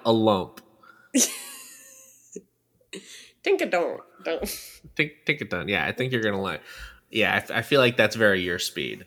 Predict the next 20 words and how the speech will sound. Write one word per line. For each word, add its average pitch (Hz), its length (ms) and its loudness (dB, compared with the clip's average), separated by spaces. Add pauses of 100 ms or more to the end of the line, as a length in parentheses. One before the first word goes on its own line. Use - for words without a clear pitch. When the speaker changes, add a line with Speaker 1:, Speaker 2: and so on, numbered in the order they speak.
Speaker 1:
the - 100 -8 (100)
Speaker 2:
Yeah, 170 120 6
I 170 40 4
got 196 140 4
Speaker 1:
Tinkaton. - 20 -4
Speaker 2:
the 208 80 2
little 156 300 0
one, 110 280 -2
so 160 120 0
maybe 160 260 2
I'll 147 160 2
evolve 131 300 -4
it 131 80 -2
up 127 160 -4
so - 120 0
I'll 127 140 -4
have 101 100 -8
that 110 200 -10
big - 160 -6
one. 80 260 -6